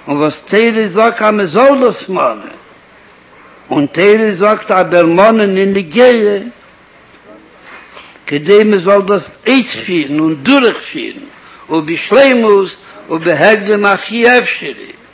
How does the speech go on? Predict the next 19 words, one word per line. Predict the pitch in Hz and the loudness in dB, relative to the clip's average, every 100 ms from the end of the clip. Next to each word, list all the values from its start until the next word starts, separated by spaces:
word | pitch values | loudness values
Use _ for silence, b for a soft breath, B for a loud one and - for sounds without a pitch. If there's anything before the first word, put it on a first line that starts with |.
| _ _ _ | _ _ _
דער | 151 135 | -12 -8
פארער | 175 202 208 185 | -2 0 0 -4
האט | 180 | -6
דאס | 196 190 185 | -6 -4 -2
אריינגעשטעלט | 175 180 202 196 170 - 202 202 175 B B B - | 0 0 0 -4 -10 -4 0 0 -2 B B B -2
אלס | 170 - | -2 0
א | 170 160 | -2 -4
תפילה | - - 175 190 208 202 202 185 - B B - | -6 -8 -4 0 2 4 2 0 -8 B B -4
מיט | 156 151 | -2 0
דער | 180 175 | 2 2
הבטחה, | 165 170 - 247 262 - 220 214 190 - B B | 0 -2 -2 2 2 2 0 0 0 -6 B B
ווי | - 151 | -8 -4
דער | 156 175 202 | 0 2 2
אלטער | 202 196 208 202 | 0 -2 0 0
רבי | 190 185 | 0 -2
מבאר | 180 156 170 202 190 | -2 0 2 4 4
אין | 156 151 156 | 2 0 -2
אגרת | 147 175 185 180 190 | 0 2 0 -2 -2
התשובה, | 180 - - 247 247 220 202 | -4 -4 -4 -2 0 2 2